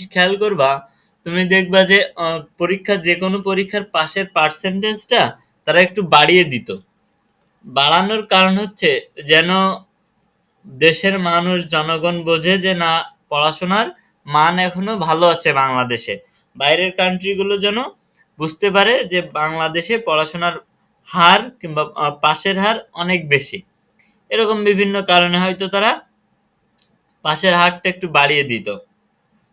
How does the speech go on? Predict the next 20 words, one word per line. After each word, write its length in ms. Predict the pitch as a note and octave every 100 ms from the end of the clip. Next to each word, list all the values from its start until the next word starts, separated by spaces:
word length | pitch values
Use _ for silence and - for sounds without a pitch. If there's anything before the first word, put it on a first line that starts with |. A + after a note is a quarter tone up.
| -
তো 40 | G3+
সেখানে 460 | F#3+ F3+ F#3 G#3 A#3
এসে 180 | A3+ B3
কিন্তু 220 | A#3 G#3+ G#3+
অন্তর্বর্তীকালীন 840 | E3+ F#3+ G3 G#3+ G#3+ G#3+ A3 A3+
সরকার 360 | A3 A3+ A3+ F#3+ G#3 _ - - _ _
সত-, 500 | - E3+ E3+ G#3 F#3+ _ -
সততার 560 | - F3 F3 G#3 G#3+ G3
পথ 140 | F3+ E3
বেছে 300 | D#3 D#3+ F3+
নিয়েছে। 400 | D#3 B2 A2+ G#2 G#2 _ _ _ _ _ _
তারা 140 | D3 E3
বেশি 340 | D#3 E3 G3
নম্বরও 460 | G3 G3+ G3+ G#3+ G#3+
দিচ্ছে 320 | G#3+ A3 A#3
না, 100 | A3+ B3+
কম 240 | A3+ F3+ F3
নম্বরও 400 | F#3 F3+ F#3 F3
দিচ্ছে 360 | D3+ C#3+ -
না। 120 | A#2